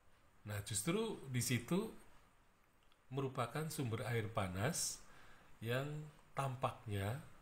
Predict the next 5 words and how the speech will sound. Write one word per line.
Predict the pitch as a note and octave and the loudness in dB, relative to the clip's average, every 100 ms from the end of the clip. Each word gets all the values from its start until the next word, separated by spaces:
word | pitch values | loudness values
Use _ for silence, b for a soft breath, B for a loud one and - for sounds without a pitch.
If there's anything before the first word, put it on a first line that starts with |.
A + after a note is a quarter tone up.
| - - | -18 -8
selalu | - G#2+ A2 A2+ | -2 0 2 0
mengalir | A2 G2+ F#2+ G2+ C3+ F3+ D#3+ | 0 0 2 4 4 2 2
dan | A2 A#2 | 0 0
kemudian | A2+ G#2 F#2+ F#2 F2+ G#2 C3+ F3+ B B B B B B - - | -2 0 0 -2 -2 0 -2 -6 B B B B B B -20 -8
dialirkan | - D3 - - - - - - B2+ B2+ C3 B2+ - C#3+ B2+ | -2 -2 -4 -12 -18 -20 -10 -4 -2 0 0 -2 0 2 2